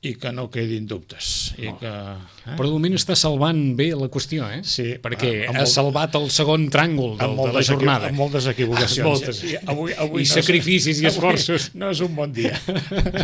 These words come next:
Speaker 1: Tenc que haver aixecat amb el peu esquerre.
Speaker 2: Vinga, la història del carrer Kennedy, per on
Speaker 1: Eh,
Speaker 2: seguim?
Speaker 1: exacte.
Speaker 2: Estàvem a Kennedy.
Speaker 1: Doncs llavors al carrer Pau Casals
Speaker 2: Casals.
Speaker 1: és el que separa la sínia del Rostit, eh, cap a llevant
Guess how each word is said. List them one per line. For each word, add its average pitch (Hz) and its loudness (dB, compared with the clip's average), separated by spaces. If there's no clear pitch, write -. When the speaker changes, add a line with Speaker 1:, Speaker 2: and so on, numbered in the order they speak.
Speaker 1:
Tenc - -4
que - 2
haver 156 -2
aixecat 151 -4
amb 143 -2
el 127 -8
peu 123 -4
esquerre. 95 0
Speaker 2:
Vinga, 120 2
la 127 4
història 160 6
del 147 2
carrer 135 6
Kennedy, 175 2
per 131 0
on 156 4
Speaker 1:
Eh, - 4
Speaker 2:
seguim? 131 4
Speaker 1:
exacte. 113 -4
Speaker 2:
Estàvem 113 0
a 110 -2
Kennedy. 156 2
Speaker 1:
Doncs 160 2
llavors 170 -2
al 160 -2
carrer 156 0
Pau 151 0
Casals 147 -4
Speaker 2:
Casals. - 2
Speaker 1:
és 139 0
el 160 -4
que 156 -6
separa 147 -4
la 139 -6
sínia 127 -4
del 131 -8
Rostit, 131 -6
eh, 110 -12
cap - -16
a 113 -10
llevant 160 -6